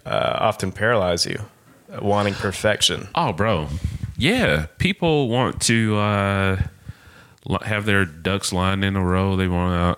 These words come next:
Speaker 2: all their I's dotted, T's crossed. Um,
Speaker 1: Right.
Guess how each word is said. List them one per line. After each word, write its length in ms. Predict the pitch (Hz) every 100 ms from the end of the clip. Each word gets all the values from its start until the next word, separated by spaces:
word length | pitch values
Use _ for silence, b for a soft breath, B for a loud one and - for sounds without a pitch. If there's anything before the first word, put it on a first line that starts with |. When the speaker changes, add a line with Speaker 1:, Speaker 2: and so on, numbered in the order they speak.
| -
Speaker 2:
all 200 | 98 95
their 240 | 95 92 87
I's 640 | 95 95 92 90 - - _ b b b 87
dotted, 480 | 95 98 101 -
T's 380 | - 95 98 92
crossed. 640 | - 92 92 95 95 -
Um, 380 | - 78 78 76 -
Speaker 1:
Right. 280 | 120 95